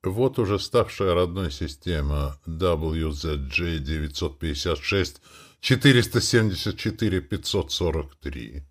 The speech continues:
И сейчас будут на меня орать. В системе было спокойно.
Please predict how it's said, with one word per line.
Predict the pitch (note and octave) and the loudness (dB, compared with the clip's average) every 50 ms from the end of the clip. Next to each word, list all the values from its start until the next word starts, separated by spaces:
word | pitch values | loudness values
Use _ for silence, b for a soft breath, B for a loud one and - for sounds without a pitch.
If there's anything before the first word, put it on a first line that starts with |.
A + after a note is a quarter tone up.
| _ _ _ _ _ _ _ _ - | _ _ _ _ _ _ _ _ -8
И | A#2 C3 | -8 -8
сейчас | B2+ - - A2+ - - A2 A2+ B2+ C#3 | -6 -4 -6 -4 -2 0 2 2 2 2
будут | D3 C#3+ C3 A#2 B2+ A#2+ A2 | 2 2 2 2 2 0 2
на | C#3+ C3+ | 2 2
меня | B2+ B2+ B2 A2+ A2+ A2 A2 A#2 B2 | 2 2 2 4 4 4 6 6 6
орать. | C3 B2 G2+ F#2 D#2+ - - _ _ _ _ _ _ _ _ _ _ _ _ _ _ | 8 8 8 6 4 2 -6 _ _ _ _ _ _ _ _ _ _ _ _ _ _
В | - - | -16 -12
системе | - - F#2 - - - D3 C#3 A#2 | -6 -6 -6 -4 -2 0 0 0 0
было | F#2 E2+ G2 G2+ G#2 | 0 0 0 0 0
спокойно. | F#2 - - A2 G2 - - E2 F2 D#2+ - - - | -2 -2 0 -2 -2 0 -2 -6 -4 -6 -8 -12 -14